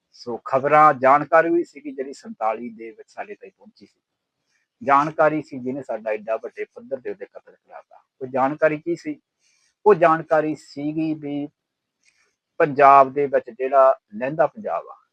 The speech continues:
ਉੱਥੇ ਸਿੱਖਾਂ ਦਾ ਬੜੇ ਵੱਡੇ ਪੱਧਰ ਦੇ ਉੱਤੇ ਕਤਲੇਆਮ ਹੋ ਰਿਹਾ। ਉਹ ਜਾਣਕਾਰੀ ਸਾਡੇ ਤਾਈਂ ਪਹੁੰਚੀ। ਤੇ ਇੱਕ ਜਾਣਕਾਰੀ ਜਿਹੜੀ ਲਹਿੰਦੇ ਪੰਜਾਬ ਤਾਈਂ ਪਹੁੰਚੀ ਵੀ ਚੜ੍ਹਦੇ ਪੰਜਾਬ ਦੇ ਵਿੱਚ ਮੁਸਲਮਾਨਾਂ ਦਾ ਬੜੇ ਵੱਡੇ ਪੱਧਰ ਦੇ ਉੱਤੇ ਕਤਲੇਆਮ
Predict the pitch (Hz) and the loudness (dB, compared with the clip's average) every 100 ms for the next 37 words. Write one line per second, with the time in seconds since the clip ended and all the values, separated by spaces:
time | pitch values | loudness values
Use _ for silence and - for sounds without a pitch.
0 | _ _ _ 123 123 - 127 - 117 - | _ _ _ -16 -16 -14 -16 -16 -20 -20
1 | 123 117 113 117 117 117 101 98 - 107 | -18 -14 -14 -12 -12 -12 -14 -16 -16 -20
2 | _ 113 107 - 101 113 113 110 95 92 | _ -18 -18 -18 -20 -20 -20 -14 -14 -16
3 | - - - _ _ _ _ _ _ _ | -20 -20 -20 _ _ _ _ _ _ _
4 | _ _ _ _ 139 - 226 220 - 208 | _ _ _ _ -12 -12 -12 -14 -14 -14
5 | - 233 240 262 269 294 277 277 _ _ | -12 -12 -10 -12 -12 -14 -16 -18 _ _
6 | _ _ _ _ _ _ _ _ _ _ | _ _ _ _ _ _ _ _ _ _
7 | _ 160 175 196 196 208 190 165 156 165 | _ -6 0 2 2 2 6 4 4 -2
8 | 143 131 135 135 147 127 107 123 160 170 | -2 -2 -4 -4 -6 -10 -4 -4 -2 -6
9 | - 107 104 95 - 98 98 107 - _ | -6 -6 -4 -4 -8 -20 -20 -20 -20 _
10 | _ _ _ _ 104 - 117 127 135 123 | _ _ _ _ -18 -8 -8 -6 -10 -10
11 | 110 110 110 113 110 113 117 123 - 120 | -14 -12 -12 -14 -20 -20 -20 -20 -14 -12
12 | 113 107 104 104 104 107 110 104 - 120 | -10 -10 -12 -12 -14 -14 -14 -16 -18 -18
13 | 123 113 - - _ - - | -16 -16 -16 -20 _ -20 -20